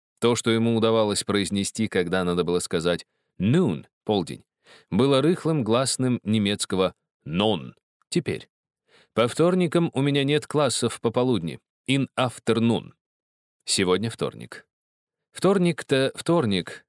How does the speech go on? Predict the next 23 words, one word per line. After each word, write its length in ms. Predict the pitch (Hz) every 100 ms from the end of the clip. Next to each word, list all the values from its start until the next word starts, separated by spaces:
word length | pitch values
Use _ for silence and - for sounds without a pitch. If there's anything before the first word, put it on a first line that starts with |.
| -
но 160 | 101
какое 340 | 104 117 165 170
сегодня 440 | - 135 143 127
число, 520 | - 113 - 147 160 - _
спросим 480 | - - 92 - 87
мы. 220 | 85 - _ _ _ _ _ _
День 380 | 87 90 175 190
рождения 640 | 160 143 107 135 139 120
Пнина, 540 | 107 104 98 95 135 - -
например, 480 | 85 92 95 135
приходился 600 | 151 147 107 90 104 -
на 140 | 151 131
третье 320 | 101 98 101
февраля 520 | - 92 90 87 107
по 100 | 123
юлианскому 640 | 147 107 90 95 107 131 123
календарю, 580 | 117 120 135 165 143 - _ _
по 80 | 87
которому 360 | 98 98 98
он 120 | 95
родился 420 | 90 87 101 - 95
в 60 |
Петербурге 720 | - 92 71 92 151 135 135